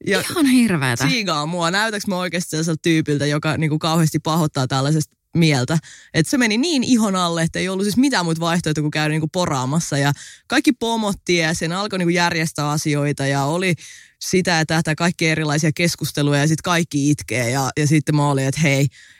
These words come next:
Speaker 1: et,
Speaker 2: Mm.
Speaker 1: niinku, työn pitää olla jotain muutakin kuin täällä vessassa itkemistä.
Speaker 2: No, itse asiassa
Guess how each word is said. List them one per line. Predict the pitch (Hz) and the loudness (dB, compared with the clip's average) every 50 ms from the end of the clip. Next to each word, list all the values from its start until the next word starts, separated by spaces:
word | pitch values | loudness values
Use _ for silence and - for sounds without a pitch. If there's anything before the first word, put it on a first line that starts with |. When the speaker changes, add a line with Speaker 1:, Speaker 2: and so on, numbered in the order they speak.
| - | 0
Speaker 1:
et, | - - 160 | 4 6 6
Speaker 2:
Mm. | 151 | 8
Speaker 1:
niinku, | 160 170 165 151 | 8 6 6 4
työn | 139 - - 185 190 175 151 135 | 2 0 0 2 2 2 2 2
pitää | 127 143 135 139 135 131 135 | 0 0 -2 0 -2 0 0
olla | 135 135 | 0 0
jotain | 139 139 131 - 135 131 139 | 0 -2 -2 -2 0 0 0
muutakin | 143 139 131 131 135 127 120 | 2 0 0 0 -2 -4 -2
kuin | 131 139 - | -4 -2 -2
täällä | 123 107 104 110 131 131 | 0 0 0 0 2 2
vessassa | 139 139 147 - - 160 165 - - 156 - - | 4 4 4 2 2 0 0 2 0 -2 -4 0
itkemistä. | 147 147 - - 76 101 143 190 - - 208 - - _ _ _ _ _ _ _ - - - | -2 -2 -2 -2 -2 0 0 0 0 -2 -4 -4 -4 _ _ _ _ _ _ _ -14 -6 -4
Speaker 2:
No, | 214 | -4
itse | 247 - 269 | -2 -2 -4
asiassa | 240 | -2